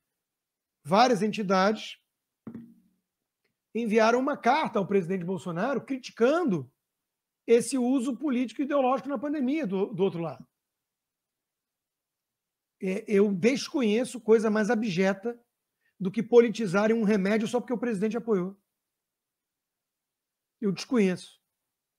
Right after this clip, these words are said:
São pessoas que não tão nem aí pra vida, de fato.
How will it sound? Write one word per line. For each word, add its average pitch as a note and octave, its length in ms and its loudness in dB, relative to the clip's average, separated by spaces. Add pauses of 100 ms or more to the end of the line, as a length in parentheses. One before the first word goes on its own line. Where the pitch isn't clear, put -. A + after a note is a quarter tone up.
(480)
São F#3 140 -8
pessoas G3 260 0
que A#3 120 -4
não A#3 80 -2
tão A3+ 120 2
nem B3+ 160 0
aí A3+ 380 0 (1600)
pra G#3+ 120 2
vida, G3 280 2
de C3+ 120 -6
fato. - 340 -20